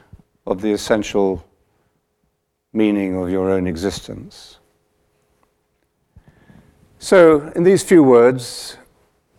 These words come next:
beginning with this image of the inner room, Jesus gives us, uh, an understanding. He gives us many other parables, many other,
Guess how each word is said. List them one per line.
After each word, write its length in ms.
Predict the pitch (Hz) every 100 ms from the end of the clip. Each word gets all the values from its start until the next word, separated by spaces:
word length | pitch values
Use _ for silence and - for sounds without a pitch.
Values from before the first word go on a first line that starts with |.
| - _ _ _ _ _ _ _ -
beginning 460 | 123 107 120 120 107
with 120 | 110
this 200 | 113 110 - - - -
image 360 | 127 117 117 104
of 120 | 98
the 160 | 110 -
inner 260 | 117 110
room, 440 | 104 101 98 104 107 _ _ _ _ _ _ _
Jesus 460 | - 123 117 120 -
gives 280 | 127 104 104
us, 380 | 107 - - - -
uh, 320 | 107 98 98 98 - _ _ - _
an 160 | 107 110
understanding. 1000 | - 104 95 - 117 117 113 120 123 139 _ 196 - _
He 360 | - 214 240 95
gives 240 | 95 85
us 120 | 101
many 220 | 104 98
other 180 | 98 120
parables, 680 | 139 131 127 120 123 131 120
many 240 | 95 101
other, 360 | 113 110 110 107